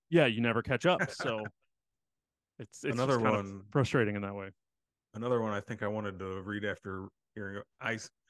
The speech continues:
Speaker 2: for years I've meant to check out Alan Moore's Swamp Thing
Speaker 1: Mm-hmm.
Speaker 2: 'cause he writes, it's appa-, apparently, like, the definitive Swamp Thing. Um, we talked about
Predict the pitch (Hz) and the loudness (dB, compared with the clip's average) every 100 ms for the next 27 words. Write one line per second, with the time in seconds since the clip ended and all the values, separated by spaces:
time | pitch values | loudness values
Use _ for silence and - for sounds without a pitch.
0 | _ - 143 151 131 120 113 110 104 - | _ -2 2 4 4 4 2 -2 -4 -4
1 | 107 107 - 104 107 104 104 104 104 - | -2 0 -2 -4 -4 -4 -4 -4 -6 -8
2 | 101 104 - 117 110 110 110 _ _ _ | -6 -6 -8 -8 -8 -10 -16 _ _ _
3 | _ - 98 95 98 87 - - 101 110 | _ -14 -12 -8 -8 -8 -14 -14 -8 -4
4 | 104 104 - - 101 - - 123 107 - | -2 -4 -6 -18 -16 -14 -8 -4 -4 -2
5 | 120 110 104 107 104 98 110 95 98 - | -2 -2 -2 -2 -2 -4 -6 -6 -6 -4
6 | 117 107 104 95 107 107 107 110 107 110 | -4 -2 -4 -6 -6 -6 -6 -8 -8 -10
7 | _ _ _ _ _ 92 95 92 92 98 | _ _ _ _ _ -18 -14 -12 -12 -16
8 | 107 _ _ _ _ - 107 - 101 - | _ _ _ _ _ -12 -8 -4 -4 -2
9 | 101 98 98 | -2 -2 -4